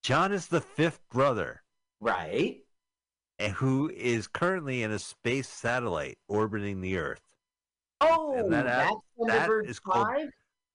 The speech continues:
Speaker 1: Yes, that's five. Thunderbird five is a space
Speaker 2: Space
Speaker 1: orbiting
Speaker 2: station. Okay.
Speaker 1: Yeah. Not to be, what's confused, I get him confused with Alan, who has a space rocket.
Speaker 2: Right, right, right.
Speaker 1: And Alan's more go-to.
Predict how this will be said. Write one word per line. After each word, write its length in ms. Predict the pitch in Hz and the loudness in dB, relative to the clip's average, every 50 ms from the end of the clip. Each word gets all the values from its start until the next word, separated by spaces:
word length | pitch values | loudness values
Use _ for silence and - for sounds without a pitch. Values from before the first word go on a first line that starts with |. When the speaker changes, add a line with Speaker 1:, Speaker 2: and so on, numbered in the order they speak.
| _ _ _ _ _ _ _ | _ _ _ _ _ _ _
Speaker 1:
Yes, 340 | 104 110 131 135 101 - - | 0 2 2 2 0 -4 -6
that's 200 | 107 107 107 - | -8 -8 -8 -8
five. 540 | - _ - 135 160 180 180 127 82 76 - | -14 _ -6 -4 -4 -2 -2 -2 -4 -6 -6
Thunderbird 360 | - 107 117 120 110 123 117 | -6 -4 -4 -2 -4 -4 -6
five 300 | 104 - 127 135 139 127 | -4 -2 -2 -2 -2 -2
is 100 | 110 101 | -4 -8
a 60 | 95 90 | -10 -10
space 340 | - - - 131 127 113 | -10 -6 -4 -2 -4 -2
Speaker 2:
Space 240 | - - 180 180 - | -2 -2 0 0 0
Speaker 1:
orbiting 420 | 104 107 107 110 107 101 98 98 95 | 0 -2 -2 -4 -6 -6 -4 -4 -2
Speaker 2:
station. 680 | 147 147 143 139 - - - 113 95 87 80 76 65 - - | -2 -2 -2 -4 -8 -10 -10 -10 -10 -10 -10 -12 -16 -14 -8
Okay. 480 | 98 113 113 110 - - 92 76 73 - - - - | -6 -6 -6 -8 -10 -16 -16 -16 -16 -16 -16 -8 -4
Speaker 1:
Yeah. 260 | 110 127 92 - - - - _ _ _ _ _ _ _ _ _ _ _ _ _ _ _ _ _ _ _ - | -4 -4 -4 -6 -12 -18 -20 _ _ _ _ _ _ _ _ _ _ _ _ _ _ _ _ _ _ _ -2
Not 260 | 113 139 160 180 - | 0 0 0 0 -2
to 60 | - 202 | -4 -2
be, 200 | 202 180 160 147 | -2 -2 -2 -4
what's 320 | - 135 135 143 135 - | -6 -2 0 0 0 0
confused, 440 | - 156 139 - - 202 208 180 - - | -2 -4 -4 -2 -4 -4 -4 -4 -4 -2
I 120 | 131 143 | -2 0
get 160 | 139 190 190 | 0 0 -2
him 140 | 196 196 175 | -2 -4 -4
confused 360 | - 170 160 - 151 139 113 | -6 -8 -2 -2 -2 0 0
with 120 | 117 107 - | -4 -4 -2
Alan, 400 | - 98 135 165 160 135 110 101 | 0 0 0 0 0 -2 -2 -2
who 100 | 101 104 | -2 -2
has 140 | 101 90 76 | -2 -2 -4
a 80 | 82 80 | -6 -12
space 460 | - - - - 110 101 87 - - | -12 -12 -4 -2 -2 -2 -2 -4 -6
rocket. 520 | 71 82 104 123 139 - - - - - _ _ _ _ _ | -2 0 0 0 0 -2 -6 -12 -14 -16 _ _ _ _ _
Speaker 2:
Right, 300 | 110 117 113 110 110 101 | -4 -2 -2 -2 0 0
right, 200 | 107 104 101 104 | -2 -2 -2 -2
right. 320 | 104 104 104 101 98 92 - _ _ _ _ _ _ _ 101 | -2 -2 -2 -2 -4 -6 -10 _ _ _ _ _ _ _ -2
Speaker 1:
And 100 | 98 113 | 0 0
Alan's 300 | 127 147 151 135 - 123 | 2 0 -2 -4 -4 -2
more 140 | 117 110 98 | 0 0 0
go-to. 580 | 82 95 98 107 113 - - 80 69 67 67 | 0 0 0 0 -2 -4 -8 -8 -8 -8 -10